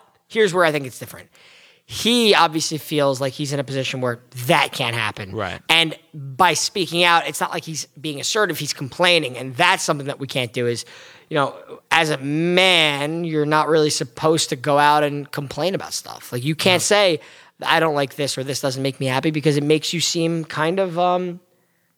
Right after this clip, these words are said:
Speaker 1: I don't know, it makes you seem weak. It makes you seem, like, unhappy or unconfident with your current situation.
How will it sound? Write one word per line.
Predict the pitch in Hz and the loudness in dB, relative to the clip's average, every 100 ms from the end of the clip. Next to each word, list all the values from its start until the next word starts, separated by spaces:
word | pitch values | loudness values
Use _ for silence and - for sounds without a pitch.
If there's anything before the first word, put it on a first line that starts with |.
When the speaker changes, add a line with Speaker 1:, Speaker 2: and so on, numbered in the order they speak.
| _ _ - | _ _ 0
Speaker 1:
I | |
don't | 185 | 4
know, | 165 160 156 _ | 4 2 -2 _
it | 175 | 0
makes | 170 175 196 | 2 2 0
you | |
seem | 175 - 170 165 160 156 - _ - 120 | -2 0 2 2 2 -2 -10 _ -14 -2
weak. | 143 202 - - - _ _ - | -2 -2 -6 -12 -16 _ _ 0
It | |
makes | 170 160 - | 2 4 2
you | |
seem, | 160 180 170 165 | 0 2 4 4
like, | 151 143 - | 4 2 2
unhappy | 147 127 139 143 202 214 | -2 0 0 2 2 2
or | - 156 - | 4 2 2
unconfident | 139 139 - 147 135 175 160 | 0 0 2 4 4 0 0
with | 147 | 0
your | 143 | -2
current | 147 160 151 | 0 2 0
situation. | 143 131 123 127 123 208 | 0 -4 -2 0 2 2